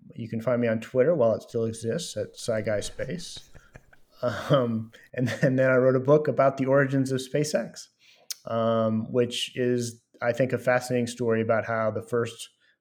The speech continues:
six years of that company, when they could have failed, and the role Elon Musk played and the role of the people that he hired in sort of carrying out his vision. It's really kind of the,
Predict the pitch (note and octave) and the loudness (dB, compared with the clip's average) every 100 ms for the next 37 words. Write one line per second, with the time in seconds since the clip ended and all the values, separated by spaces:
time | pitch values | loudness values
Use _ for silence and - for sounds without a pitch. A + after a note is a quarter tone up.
0 | - - - A#2+ B2 A2 G#2 G#2 - B2+ | -6 -4 -4 -2 -2 -2 -2 -4 -2 -4
1 | A2 G#2 G#2+ G#2+ G#2 - A2 - B2 C3 | -4 -8 -8 -8 -6 -6 -8 -2 2 2
2 | G#2+ G#2 G#2 _ _ _ _ - G#2+ G#2 | 2 -2 -8 _ _ _ _ -12 -8 -4
3 | A2 A2+ A#2 A2+ G#2+ A2+ D3+ - - D3 | -4 -4 -4 -6 -4 -2 -4 -2 4 6
4 | D#3 D#3 F#3+ A#2 G#2 G2+ G2+ G#2+ A2 A2 | 6 2 -6 -8 -8 -8 -8 -6 -4 -6
5 | G2+ - A2+ A2 G#2 - - E2+ - A2+ | -8 -10 -10 -10 -10 -12 -14 -16 -6 0
6 | B2 A#2+ A#2 A2 - _ _ A2 G#2+ - | 2 2 0 -4 -14 _ _ -12 -10 -8
7 | A2 G#2 - A#2 A2 G#2+ G2+ - G#2 A#2 | -10 -8 -4 -2 -2 -6 -8 -12 -14 -10
8 | A2 G2+ G2 G2+ - G#2+ G2+ A2 G2+ | -10 -10 -16 -16 -12 -12 -10 -10 -10